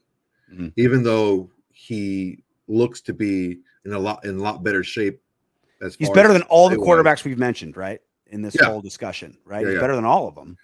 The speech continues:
Speaker 2: Well,
Speaker 1: He doesn't
Speaker 2: it,
Speaker 1: have the,
Speaker 2: not,
Speaker 1: he doesn't have
Speaker 2: not,
Speaker 1: the name brand.
Speaker 2: not just in play, but also in longevity. I don't
Speaker 1: Mm-hmm.
Speaker 2: see Carson Wentz being in the league too much longer if he just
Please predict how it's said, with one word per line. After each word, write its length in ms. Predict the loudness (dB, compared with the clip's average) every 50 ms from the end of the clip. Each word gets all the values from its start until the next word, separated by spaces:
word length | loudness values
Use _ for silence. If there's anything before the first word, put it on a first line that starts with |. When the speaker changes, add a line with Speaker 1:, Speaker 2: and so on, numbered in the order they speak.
| _ _ 0
Speaker 2:
Well, 180 | 2 2 2 2
Speaker 1:
He 120 | 2 0
doesn't 120 | 0 0 0
Speaker 2:
it, 20 |
Speaker 1:
have 80 | 0 2
the, 80 | 2
Speaker 2:
not, 80 | 2 2
Speaker 1:
he 40 | 2
doesn't 120 | 2 2 2
have 100 | 2 2
Speaker 2:
not, 60 | 0
Speaker 1:
the 60 | -2
name 240 | -2 -2 -2 -2 -4
brand. 460 | -6 -8 -10 -12 -14 -18 -20 -20 _ _ _ -8
Speaker 2:
not 320 | -2 0 0 0 0 0
just 220 | -2 -2 -2 -2 -2
in 160 | -4 -4 -6
play, 560 | -10 -12 -10 -8 -6 -4 -4 -2 -2 -2 -4
but 240 | -6 -6 -8 -8 -8
also 380 | -6 -8 -10 -10 -10 -12 -12 -10
in 120 | -10 -8
longevity. 760 | -8 -8 -8 -10 -10 -8 -6 -6 -4 -4 -6 -8 -12 -12 -18 _ _ _ _ _ _ 0
I 120 | 4 4 4
don't 100 | 4 2
Speaker 1:
Mm-hmm. 60 | -2
Speaker 2:
see 220 | -4 -2 -2 -2 -2
Carson 480 | -2 -4 -2 -2 -4 -6 -10 -10 -8
Wentz 240 | -6 -8 -8 -10 -10
being 240 | -8 -6 -6 -6 -6
in 80 | -6
the 60 | -6 -6
league 260 | -4 -4 -6 -6 -8
too 140 | -8 -8 -8
much 220 | -8 -8 -12 -10 -10
longer 480 | -10 -8 -8 -6 -6 -6 -6 -6 -10 _ _ _ _ _ _ _ _ 0
if 360 | 2 4 4 4 2 -2 -8 _ _ _ _ _ _
he 320 | -20 -18 -10 -6 -4 -2
just 280 | 0 0 -2 -4 -8